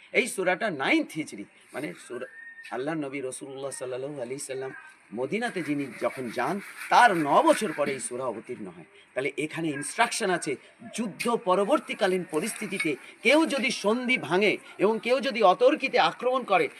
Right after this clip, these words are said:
তাহলে একটা স্টেটকে কী আচরণ করতে হবে তার ওপর। আজকে যদি আমাদের দেশের ওপর কেউ অতর্কিতে আক্রমণ করে, তাহলে definitely আমাদের দেশ কী করবে? তাকে শাস্তি দেবে, তার উপর আক্রমণ করবে।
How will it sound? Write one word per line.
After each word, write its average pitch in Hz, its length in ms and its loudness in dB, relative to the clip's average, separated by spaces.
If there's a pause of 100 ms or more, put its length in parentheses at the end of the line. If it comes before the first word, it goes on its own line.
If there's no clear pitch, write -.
(140)
তাহলে 202 160 6
একটা 233 240 2
স্টেটকে 254 640 0 (100)
কী 240 160 0
আচরণ 277 420 6
করতে 240 280 0
হবে 139 240 -2
তার 180 220 -2
ওপর। 71 200 -8 (720)
আজকে 208 260 4
যদি 269 180 0
আমাদের 226 400 2
দেশের 180 340 -4
ওপর 170 380 2 (540)
কেউ 285 240 10
অতর্কিতে 247 500 0
আক্রমণ 226 460 0
করে, 135 260 -4 (320)
তাহলে 156 220 -2
definitely 233 500 -2
আমাদের 214 320 -2
দেশ 226 200 -4
কী 277 140 -4
করবে? 147 320 -6 (180)
তাকে 180 180 -2
শাস্তি 220 340 -6
দেবে, 139 200 -6 (840)
তার 208 160 4
উপর 254 140 2
আক্রমণ 277 460 0
করবে। 120 280 -8